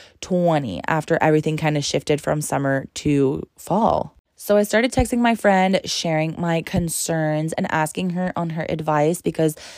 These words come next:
I love my best friend and I swear she gives the best advice, and I know she gets annoyed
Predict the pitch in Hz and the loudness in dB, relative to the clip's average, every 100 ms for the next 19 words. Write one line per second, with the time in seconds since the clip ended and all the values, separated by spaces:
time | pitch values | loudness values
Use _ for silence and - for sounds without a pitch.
0 | - - - 160 170 214 233 160 160 156 | -20 -20 -8 -2 4 4 4 2 4 4
1 | 170 170 160 160 - 156 160 170 170 - | 4 4 4 4 2 2 4 2 0 0
2 | 165 156 - 190 190 185 196 156 160 175 | 2 2 0 0 2 2 -2 -2 -2 -2
3 | 156 147 156 - 170 151 151 - 165 160 | 0 2 0 -2 -2 -2 -4 -2 -2 -2
4 | - - - _ 233 208 165 165 175 | -10 -20 -20 _ 4 4 6 4 2